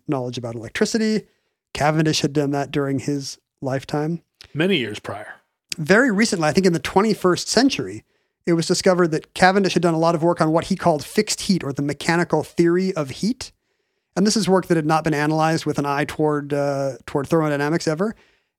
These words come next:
Speaker 1: And scientists looking at his work very recently have thought this was the only person of his time who understood thermodynamics, you know, a scientist, a science that would not exist for almost another century.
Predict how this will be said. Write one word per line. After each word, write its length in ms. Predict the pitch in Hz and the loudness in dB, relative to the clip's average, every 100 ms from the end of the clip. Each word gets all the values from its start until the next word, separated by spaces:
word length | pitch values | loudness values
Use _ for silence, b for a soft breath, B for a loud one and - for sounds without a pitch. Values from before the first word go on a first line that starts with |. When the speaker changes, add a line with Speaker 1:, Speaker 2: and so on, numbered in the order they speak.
| - | -2
Speaker 1:
And 460 | 156 151 151 151 - - | 0 2 2 -2 -6 -4
scientists 480 | - 196 208 196 185 | 2 4 4 2 0
looking 180 | 185 180 | 2 2
at 40 | |
his 120 | 165 | 2
work 140 | 170 147 | 0 2
very 180 | 175 | 2
recently 380 | 165 180 185 160 | 4 2 2 0
have 140 | 143 139 | -2 -2
thought 360 | 147 143 - _ | 0 0 -2 _
this 200 | 160 196 | -2 0
was 100 | 214 | 0
the 140 | 180 160 | 0 0
only 380 | 160 196 208 196 | 2 2 2 -2
person 380 | - 202 - 170 | 0 0 2 0
of 180 | 165 | 0
his 160 | 151 156 | 0 -2
time 320 | - 175 165 | 2 2 2
who 120 | 139 | 0
understood 560 | 156 156 - 160 147 139 _ _ _ _ - | -2 -2 -2 0 -2 -4 _ _ _ _ 0
thermodynamics, 880 | 180 175 165 147 147 104 - - | 4 4 2 2 -2 -4 -12 -6
you 80 | 160 | -2
know, 120 | 143 | 0
a 60 | 151 | 0
scientist, 420 | - 170 165 139 | 4 4 4 -2
a 60 | 175 | 0
science 300 | - 196 180 | 4 4 4
that 100 | 170 | 0
would 100 | 165 | 2
not 160 | 165 165 | 2 2
exist 480 | 143 156 156 - - _ _ _ _ | 0 0 -2 -4 -14 _ _ _ _
for 200 | 165 - | -4 2
almost 360 | 190 185 175 - | 4 4 4 2
another 280 | 170 151 131 | 2 2 -2
century. 480 | - 139 - - | -2 -2 -4 -12